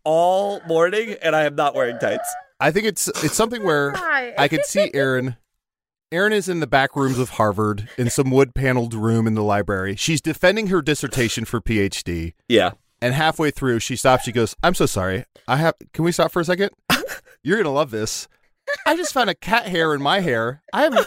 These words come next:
Speaker 2: I've never owned a cat." And they say, "Please, please leave."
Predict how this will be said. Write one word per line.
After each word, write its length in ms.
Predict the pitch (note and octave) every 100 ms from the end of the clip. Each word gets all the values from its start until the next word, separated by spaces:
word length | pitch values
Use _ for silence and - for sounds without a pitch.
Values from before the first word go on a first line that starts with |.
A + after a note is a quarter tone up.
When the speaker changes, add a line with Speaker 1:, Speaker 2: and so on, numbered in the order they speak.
| -
Speaker 2:
I've 140 | B3
never 220 | C#4 A3 B3
owned 140 | C4+
a 40 |
cat." 280 | - A#2 G2 - - C#4 D#5+ B4+ C5+ - C5+ - B4 - A#4 - A#4+ - - - _ - -
And 140 | D3
they 80 | D3
say, 140 | C3+ C#3+
"Please, 260 | C#3+ A#2 - -
please 240 | E3 C3
leave." 360 | A2 G2 C#3